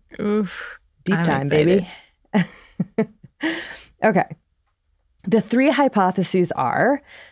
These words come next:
Speaker 2: virus first, escape, and reduction.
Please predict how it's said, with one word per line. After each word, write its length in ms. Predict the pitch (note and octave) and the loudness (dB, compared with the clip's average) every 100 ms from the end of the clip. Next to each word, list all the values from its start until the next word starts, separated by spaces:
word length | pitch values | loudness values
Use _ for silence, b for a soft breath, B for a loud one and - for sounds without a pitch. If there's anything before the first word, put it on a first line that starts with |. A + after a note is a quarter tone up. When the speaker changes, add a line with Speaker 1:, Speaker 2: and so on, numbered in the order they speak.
| B B _ _ - | B B _ _ -4
Speaker 2:
virus 540 | D#3+ D3 F#3 C4+ - | 0 2 2 0 -2
first, 640 | - C#3+ B3 - - - - _ - | -2 0 0 -2 -12 -14 -18 _ -4
escape, 640 | F#3+ - - F3 G3+ D4 _ _ _ _ _ - | -4 -2 -2 2 2 0 _ _ _ _ _ -2
and 180 | F3+ E3+ | 2 2
reduction. 580 | F3 A2 - - - | 2 0 -2 -6 -6